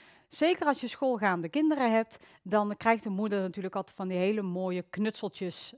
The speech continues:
eh, aangeleverd op de zondagochtend. Met hopelijk ook een lekker ontbijtje. Maar naast zo'n mooi knutseltje krijgt ze natuurlijk ook vaak iets extra's. En laat dat extra's nou bij jou in de salon te halen zijn. Vaak in de middel van een heerlijke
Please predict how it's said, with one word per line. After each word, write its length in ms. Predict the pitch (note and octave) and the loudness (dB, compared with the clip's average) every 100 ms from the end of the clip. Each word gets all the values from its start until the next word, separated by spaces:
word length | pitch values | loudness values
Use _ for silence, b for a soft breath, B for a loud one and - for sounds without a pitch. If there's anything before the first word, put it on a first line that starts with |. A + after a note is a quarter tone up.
| _ | _
eh, 220 | - F#3 | -8 0
aangeleverd 600 | G#3 F#3+ F#3 F#3+ F3+ F3+ | 0 2 2 0 0 -6
op 120 | - | -8
de 80 | G3 | -6
zondagochtend. 840 | E3 G#3 G3 - F3+ - F3+ F#3+ B B B - | -4 -2 -2 -2 -4 -4 -8 -8 B B B -8
Met 240 | F#3 F#3 | -4 -4
hopelijk 420 | E3 A3+ C#4 B3+ | -2 -4 -2 -2
ook 140 | G#3+ G#3 | -2 -2
een 80 | |
lekker 200 | F#3+ F#3 | -4 -4
ontbijtje. 600 | F#3 F#3 E3+ F3 - G3 F#3+ b b b b _ | -6 -4 -4 -4 -8 -12 -14 b b b b _
Maar 180 | G3+ G3+ | -2 0
naast 480 | G3+ B3 D#4+ - A#3 | 2 2 0 -4 -12
zo'n 220 | - A3+ | -6 -4
mooi 160 | A3 F#3+ | -2 -2
knutseltje 580 | G#3 A#3 C4+ - D#4 - b b b | -4 -6 -8 -4 -4 -6 b b b
krijgt 300 | - A#3+ B3+ | 2 4 4
ze 60 | - | 0
natuurlijk 340 | G#3 A3 G#3+ | -6 -6 -6
ook 120 | G#3+ | -6
vaak 280 | - A3 G3 | 2 2 2
iets 140 | G3 - | -6 -8
extra's. 680 | F#3 - F3 E3 - - _ - | -10 -8 -10 -10 -14 -20 _ -6
En 200 | G3+ F#3+ | -4 0
laat 200 | G3 G3+ | -2 -2
dat 180 | F#3 - | -6 -4
extra's 520 | F#4+ - - E4+ - | -6 -6 -2 -2 -2
nou 240 | - G#3+ A3 | -2 -2 -2
bij 140 | F#3+ F3 | -2 0
jou 260 | G#3+ B3+ | 2 0
in 60 | G#3+ | -2
de 80 | G3 | -6
salon 400 | - F3+ F3 F3 | -8 -8 -8 -8
te 80 | |
halen 400 | F3 E3 E3+ E3 | -8 -6 -6 -6
zijn. 340 | E3+ E3 F3+ F#3 B B B | -6 -8 -8 -14 B B B
Vaak 360 | - D4+ D#4 D#4 | 0 4 4 4
in 100 | D4 | 2
de 60 | B3+ | 2
middel 200 | B3+ B3 | 0 -2
van 160 | A3+ | -4
een 120 | G#3 | -4
heerlijke 440 | F#3+ G3+ G3 F#3 | 0 0 0 -4